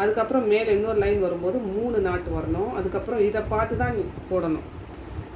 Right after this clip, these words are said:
இப்போ இ-, இதை வந்து நீங்க பார்த்து இந்த பக்கம் எப்படி போடலாம், நீங்க போடலாம். தானா வந்துரும். போட்டு, நம்ம போட்டுட்டே இருக்கும்போது நமக்கு தானா வந்துரும். ஏன்னா ஒவ்வொரு டால் பின்னும் எப்படி போடுறதுன்னு காட்டும்போது எனக்கு வீடியோ பெருசாயிடுது. பாருங்க,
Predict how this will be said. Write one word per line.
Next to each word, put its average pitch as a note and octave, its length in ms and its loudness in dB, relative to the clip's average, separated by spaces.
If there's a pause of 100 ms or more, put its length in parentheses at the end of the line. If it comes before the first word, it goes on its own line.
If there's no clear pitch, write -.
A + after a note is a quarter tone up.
(360)
இப்போ G#3+ 200 0 (260)
இ-, G#3 100 0 (200)
இதை A#3 120 2 (120)
வந்து C4 240 0
நீங்க G#3 120 2 (140)
பார்த்து G#3 260 2 (160)
இந்த G3+ 180 0
பக்கம் A3+ 280 0
எப்படி G#3 160 -2 (100)
போடலாம், G3 320 2
நீங்க F3 240 0
போடலாம். F3+ 340 2 (120)
தானா A3+ 200 4 (120)
வந்துரும். G#3 440 2 (560)
போட்டு, G#3+ 360 0 (120)
நம்ம G3 200 0
போட்டுட்டே A3+ 400 0
இருக்கும்போது G3 480 2 (140)
நமக்கு F3+ 260 -2
தானா F#3 300 0
வந்துரும். E3+ 260 -2
ஏன்னா G#3+ 120 0 (160)
ஒவ்வொரு A#3+ 320 0
டால் G#3+ 200 0
பின்னும் G#3+ 300 2
எப்படி F#3+ 220 -2
போடுறதுன்னு F#3+ 360 -2
காட்டும்போது F#3 400 -4
எனக்கு F3+ 240 -4
வீடியோ A#3 240 -2
பெருசாயிடுது. F3 640 -4 (3000)
பாருங்க, E3+ 260 -4